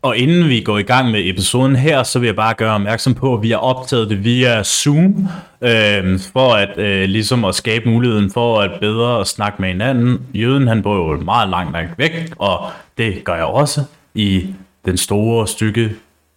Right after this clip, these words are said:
ukendt by, som Slagelse nu er.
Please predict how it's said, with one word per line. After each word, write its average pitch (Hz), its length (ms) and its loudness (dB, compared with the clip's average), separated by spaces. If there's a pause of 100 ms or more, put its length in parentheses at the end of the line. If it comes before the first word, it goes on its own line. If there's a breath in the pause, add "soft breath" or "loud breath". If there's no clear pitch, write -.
(180)
ukendt - 720 -4 (500)
by, 98 300 -2
som 90 280 -2 (180)
Slagelse 90 400 -4
nu 87 140 0
er. 82 120 -2